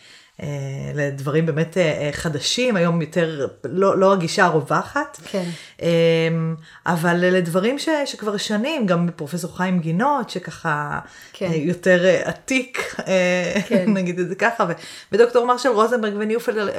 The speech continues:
Speaker 1: חקרו באמת כבר המון המון שנים, חקרו וחוקרים את ה-, אה, את כל העניין הזה. אז כאילו, זו גישה שהיא לא חדשה, אבל היא חדישה.
Speaker 2: חדשנית,
Speaker 1: חדשנית,
Speaker 2: נכון,
Speaker 1: כן.
Speaker 2: היא מביאה איזושהי בשורה
Speaker 1: בדיוק.
Speaker 2: אחרת, כי היא לא ה-,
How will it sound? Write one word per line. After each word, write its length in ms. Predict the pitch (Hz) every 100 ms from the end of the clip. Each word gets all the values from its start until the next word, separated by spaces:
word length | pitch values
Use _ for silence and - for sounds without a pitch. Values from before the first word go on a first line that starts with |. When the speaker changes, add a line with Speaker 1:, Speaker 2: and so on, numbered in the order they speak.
| -
Speaker 1:
חקרו 420 | - 196 220 277
באמת 240 | 277 269 277
כבר 200 | 254 190
המון 280 | 190 277
המון 200 | 262 262
שנים, 340 | 254 202 233 262
חקרו 300 | 185 180 247
וחוקרים 460 | 214 165 196 226 226
את 120 | 196
ה-, 80 | 156 156 - - - -
אה, 40 | 165 165 160 156 160
את 100 | 156
כל 220 | 180 180
העניין 720 | 175 165 151 - 160 160 156
הזה. 140 | 151 156
אז 120 | 156
כאילו, 360 | - - -
זו 100 | 185
גישה 300 | 180 170 240
שהיא 260 | 233 247 190
לא 80 | 190
חדשה, 420 | - 214 - 247
אבל 120 | 196
היא 180 | 170 165 - _ _ _
חדישה. 540 | - 180 170 - 226 175 - - -
Speaker 2:
חדשנית, 460 | 196 - 180 190 175
Speaker 1:
חדשנית, 720 | - 170 - 185 226 233 -
Speaker 2:
נכון, 300 | 185 180 -
Speaker 1:
כן. 160 | 214 190
Speaker 2:
היא 80 | 170
מביאה 180 | 196 214
איזושהי 260 | 208 156
בשורה 300 | 170 165 160
Speaker 1:
בדיוק. 140 | 165 147
Speaker 2:
אחרת, 220 | 240 240 233
כי 100 | 202
היא 120 | 196
לא 240 | 240 254
ה-, 220 | 240 214